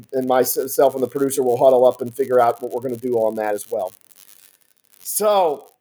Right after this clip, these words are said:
I wanna thank everybody for the comments in the video tonight, and thank everyone, uh, thank everyone in the game thread. It was a very good game thread in spite of what happened tonight. Um, I just,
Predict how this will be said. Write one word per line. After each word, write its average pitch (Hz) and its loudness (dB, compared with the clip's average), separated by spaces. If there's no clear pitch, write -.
I 170 2
wanna 196 2
thank 196 0
everybody 180 0
for 175 -10
the 175 -2
comments 175 -2
in 175 -6
the 156 -10
video 165 0
tonight, 156 0
and 151 -8
thank 160 4
everyone, 156 2
uh, 151 4
thank 165 0
everyone 160 4
in 160 0
the 151 -6
game 160 2
thread. 160 2
It 156 0
was 147 -6
a - -10
very 151 2
good 156 -8
game 151 -2
thread 151 -2
in 151 -12
spite 151 0
of 147 -2
what 151 -2
happened 143 -4
tonight. 139 -2
Um, 139 4
I 156 4
just, - -6